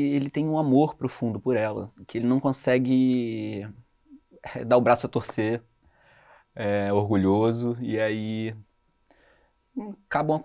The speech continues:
e ele realmente não entende o que, que é que acontece, né? O pai dele também não, não explica, eu acho que ele não, não tem uma conversa mu-, não consegue conversar muito com o Baná.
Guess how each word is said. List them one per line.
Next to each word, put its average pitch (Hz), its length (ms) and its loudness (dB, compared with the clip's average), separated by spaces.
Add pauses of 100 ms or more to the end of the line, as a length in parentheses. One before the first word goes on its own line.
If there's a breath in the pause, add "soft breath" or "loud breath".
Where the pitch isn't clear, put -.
e 185 220 0
ele 185 140 4
realmente 196 320 2
não 208 80 -4
entende 151 480 2
o 110 60 -8
que, - 160 -10
que 117 120 -2
é 117 80 2
que 110 100 -6
acontece, 92 540 -8
né? 120 260 -4
O 110 100 -8
pai 120 180 0
dele 131 220 4
também 135 220 4
não, 143 160 2
não 139 180 2
explica, 143 540 -2
eu 110 80 -2
acho 110 160 -8
que - 300 -12
ele 135 200 -2
não, 143 180 -2
não 127 280 -4 (100)
tem 160 160 0
uma 143 120 -2
conversa 120 420 -4
mu-, 120 240 -4
não 135 140 -2
consegue 147 380 -2
conversar 127 400 0
muito 120 200 0
com 123 100 -2
o 117 40 2
Baná. 113 500 4